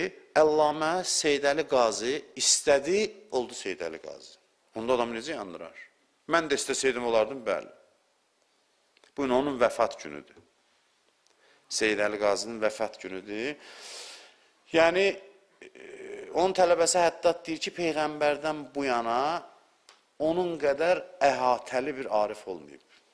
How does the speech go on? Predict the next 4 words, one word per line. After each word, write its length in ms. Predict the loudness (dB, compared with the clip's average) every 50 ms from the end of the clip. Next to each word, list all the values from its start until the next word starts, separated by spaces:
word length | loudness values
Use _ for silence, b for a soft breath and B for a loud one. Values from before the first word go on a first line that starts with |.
| _ -2
gəlməyib. 600 | 0 0 0 -2 -8 -16 -20 -20 _ _ -20 _ _ _ _ _ _ _ _ _ _
Peyğəmbərdən 840 | -2 -2 -2 0 0 -2 -4 0 0 2 2 2 2 0 -2 -2 -2 -2
bu 100 | 0 0
yana. 220 | 0 0 -4 -8